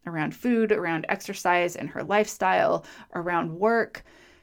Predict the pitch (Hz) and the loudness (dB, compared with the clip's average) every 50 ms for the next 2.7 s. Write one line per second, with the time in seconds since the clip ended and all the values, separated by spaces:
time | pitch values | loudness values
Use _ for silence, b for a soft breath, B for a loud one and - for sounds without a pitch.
0 | B B B - 214 202 196 196 196 190 185 180 185 180 165 - - 196 175 160 | B B B 0 2 2 4 4 2 2 2 2 0 -2 -6 -6 -6 -4 -4 -2
1 | 160 160 156 160 - 160 175 208 - - - 185 185 - - - - - 180 180 | -4 -4 -6 -6 -4 -2 -2 -2 -2 -2 -4 -4 -4 -6 -10 -12 -6 -6 -6 -6
2 | 202 196 220 214 196 196 190 - - 196 180 185 180 - | -6 -4 -4 -4 -4 -6 -12 -10 -8 -6 -6 -4 -6 -8